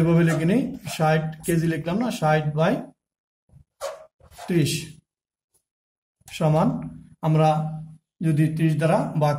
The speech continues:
করি তাহলে হবে উপরে দুই, নিচে এক। আমরা এটা লিখতে পারি এইভাবে, দুই অনুপাত এক। তাহলে হলো পিতার ওজন হলো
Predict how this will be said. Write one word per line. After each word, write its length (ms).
করি 160
তাহলে 300
হবে 200
উপরে 300
দুই, 160
নিচে 320
এক। 80
আমরা 240
এটা 120
লিখতে 260
পারি 200
এইভাবে, 260
দুই 240
অনুপাত 420
এক। 100
তাহলে 300
হলো 160
পিতার 380
ওজন 220
হলো 120